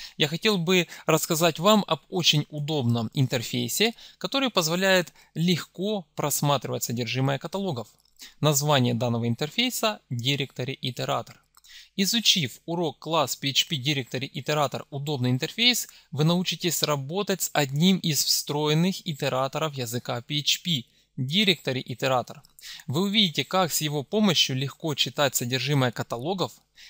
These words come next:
и при этом получать любую информацию по их элементам.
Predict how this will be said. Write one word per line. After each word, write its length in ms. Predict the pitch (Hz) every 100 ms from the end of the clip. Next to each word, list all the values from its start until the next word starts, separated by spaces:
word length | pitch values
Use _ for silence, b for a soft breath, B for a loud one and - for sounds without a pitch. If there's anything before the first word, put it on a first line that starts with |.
| B
и 80 | 123
при 220 | - 143
этом 240 | 180 170 135
получать 460 | 135 135 165 143
любую 540 | 156 185 170 175 139 131
информацию 640 | 120 123 127 180 - 143
по 140 | -
их 200 | 117 117
элементам. 580 | 123 139 147 127 113 151